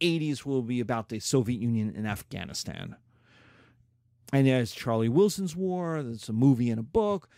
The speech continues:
but there's plenty of stories about the United States just flooding Afghanistan and Pakistan with lots of weapons in order to murder Soviet soldiers.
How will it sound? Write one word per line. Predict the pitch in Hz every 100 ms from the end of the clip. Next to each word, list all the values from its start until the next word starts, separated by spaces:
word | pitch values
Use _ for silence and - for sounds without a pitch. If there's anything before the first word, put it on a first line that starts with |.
| _
but | -
there's | 180 170
plenty | - - 156 147
of | 117
stories | - 127 120 -
about | 120 101 113 101 95 - - _ _ _ _
the | 135
United | 127 135 139 139
States | - 120 110 - _ -
just | 180 151 - _
flooding | - - - 226 220 175 143 113 113
Afghanistan | 123 120 - 113 113 - 113 107 107 -
and | 156 180
Pakistan | 147 110 113 110 104 104 - _ -
with | 151 120
lots | 120 160 156 185
of | 113
weapons | 120 107 113 104 101 -
in | 127 -
order | 123 120 117
to | 135 120 -
murder | 117 117 117 104 104 120 _ _ _ _
Soviet | - - 123 104 110
soldiers. | - 90 - 85